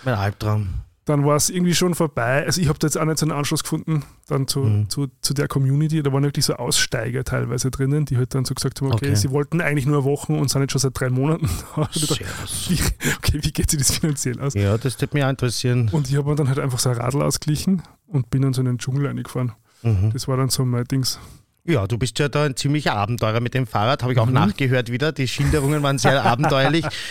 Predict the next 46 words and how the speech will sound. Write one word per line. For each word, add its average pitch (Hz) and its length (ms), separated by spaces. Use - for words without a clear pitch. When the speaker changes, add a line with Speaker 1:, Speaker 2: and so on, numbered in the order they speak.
Speaker 1:
über 143 160
deinen 143 240
letzten 123 360
Urlaub, 139 160
wo 139 40
es 131 80
da 147 80
Downhill 120 460
geht 131 240
und 135 160
so 131 100
weiter. 117 320
Speaker 2:
Mhm. 147 80
Speaker 1:
Na, 160 100
ich 165 200
hab 220 80
halt, 196 260
äh, - 20
aber, 180 920
äh, - 80
ich 170 100
hab 160 80
halt 160 100
was 156 140
Ähnliches 160 480
gemacht, 156 320
aber 147 100
auch 127 120
wieder 139 160
nicht 151 240
ähnlich. 143 400
Ich 143 120
war 131 120
dort 139 100
auch 135 140
viel 139 160
Thai-Boxen, 127 720
das 160 160
ist 123 120
ja 127 100
Speaker 2:
Aha. 135 60
Speaker 1:
eine 127 80
Leidenschaft 120 600
von 151 180
mir. 156 220
Speaker 2:
Mhm. 139 40